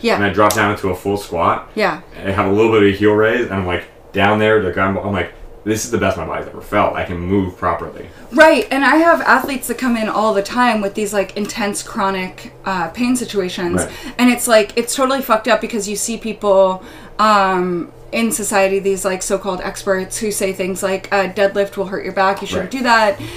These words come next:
Speaker 1: Um, and I can't tell you how much deadlifting will make your back not hurt.
Speaker 2: Right.
Speaker 1: Like, it's so frustrating. Um,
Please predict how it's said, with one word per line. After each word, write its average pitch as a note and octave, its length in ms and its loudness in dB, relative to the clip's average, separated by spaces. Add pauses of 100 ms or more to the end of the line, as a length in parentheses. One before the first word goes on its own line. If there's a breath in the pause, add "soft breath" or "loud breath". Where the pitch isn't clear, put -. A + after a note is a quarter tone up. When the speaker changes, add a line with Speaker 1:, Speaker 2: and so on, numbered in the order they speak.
(200 loud breath)
Speaker 1:
Um, G3+ 560 6
and A#3 380 0
I G#3+ 100 2
can't A3 260 -2
tell A3+ 120 -2
you G#3 180 -2
how G3+ 180 0
much F#3+ 260 -2
deadlifting F#3+ 680 -2
will G3 120 2
make F#3+ 200 -4
your F#3+ 100 -2
back F3+ 180 -2
not E3+ 200 -4
hurt. F3 280 -8
Speaker 2:
Right. - 380 -2
Speaker 1:
Like, A#3+ 340 6
it's B3+ 160 6
so B3+ 300 6
frustrating. F#3 760 0
Um, F#3 480 2